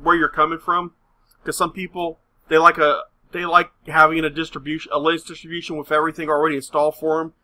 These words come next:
like their Office suite, video player, audio stuff, internet browser, et cetera.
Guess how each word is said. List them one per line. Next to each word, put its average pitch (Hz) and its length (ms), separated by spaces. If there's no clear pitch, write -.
like 151 180
their 135 300
Office 156 400
suite, 156 400
video 156 500
player, 147 480
audio 151 400
stuff, 139 540
internet 180 380
browser, 156 440
et 147 80
cetera. 120 500